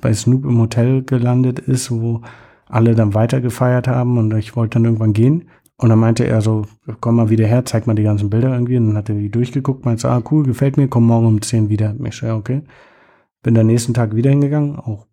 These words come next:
und dann hingen wir so drei Tage miteinander ab tatsächlich, ohne irgendein Foto zu machen, ohne irgendwie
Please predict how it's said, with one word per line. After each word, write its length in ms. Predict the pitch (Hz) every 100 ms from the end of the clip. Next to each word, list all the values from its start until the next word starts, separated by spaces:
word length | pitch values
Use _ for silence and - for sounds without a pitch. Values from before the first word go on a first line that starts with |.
| _ -
und 240 | - 113
dann 160 | 107 107
hingen 300 | 117 127 123
wir 80 |
so 160 | 117 113
drei 260 | 113 110 123
Tage 380 | - 123 123
miteinander 560 | 120 117 113 110 110 135
ab 140 | 147
tatsächlich, 440 | - 135 139 127 123
ohne 400 | 127 123 127 127
irgendein 480 | 131 127 131 120 117
Foto 320 | 127 131 131
zu 160 | -
machen, 320 | 123 117 117 120
ohne 280 | 120 117
irgendwie 420 | 123 110 113 110